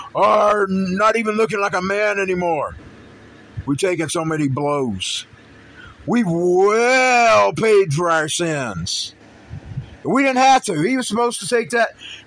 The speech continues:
Guess what? We was suppo-, he was supposed to take that,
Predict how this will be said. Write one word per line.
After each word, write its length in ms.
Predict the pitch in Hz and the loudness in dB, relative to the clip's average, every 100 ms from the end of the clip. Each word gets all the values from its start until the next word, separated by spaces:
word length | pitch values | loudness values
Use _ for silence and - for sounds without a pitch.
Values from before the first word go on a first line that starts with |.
| - | -4
Guess 300 | 214 254 - | 0 0 -2
what? 640 | 202 233 170 98 - - - - - - - - - - - - | 0 2 2 0 -10 -12 -12 -20 -20 -20 -18 -16 -18 -18 -20 -10
We 300 | 165 185 311 | -4 0 0
was 220 | 285 247 | 0 -2
suppo-, 500 | - 202 156 185 180 | -4 -8 -4 -2 0
he 220 | 175 247 294 | -2 -2 -2
was 180 | 254 220 | -2 -4
supposed 460 | 190 160 165 160 | -6 -2 -2 -2
to 100 | 160 | -6
take 340 | 147 165 156 - | -4 -4 -4 -4
that, 360 | 156 151 143 | -2 -2 -4